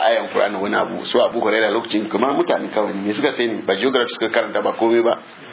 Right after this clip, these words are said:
Amma kana jin manganan su ma yanzu. Yake dukko manganan da manzo Allah yake faɗa shi ga gan wayayyu ne wanda sun fi duniya ma yanzu wannan yawa yawa.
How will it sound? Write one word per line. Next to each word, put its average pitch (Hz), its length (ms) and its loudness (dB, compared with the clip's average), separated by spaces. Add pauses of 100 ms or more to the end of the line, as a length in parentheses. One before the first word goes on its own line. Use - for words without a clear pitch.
(280)
Amma 127 180 2
kana 143 240 0
jin 135 160 -2
manganan 117 360 2
su 107 80 -6
ma 117 120 2
yanzu. 104 320 -4 (1200)
Yake 135 320 2
dukko 139 320 0
manganan 117 380 0
da 110 60 -6
manzo 107 260 0
Allah 120 180 2
yake 101 180 -10
faɗa 117 440 2
shi 120 140 -4
ga 104 120 -2
gan 123 360 0 (1000)
wayayyu 123 600 2
ne 147 80 2
wanda 131 200 0
sun 120 160 -2
fi 120 160 -4
duniya 120 340 2
ma 104 120 0
yanzu 107 280 -2
wannan 110 400 2
yawa 104 180 4
yawa. 92 220 -4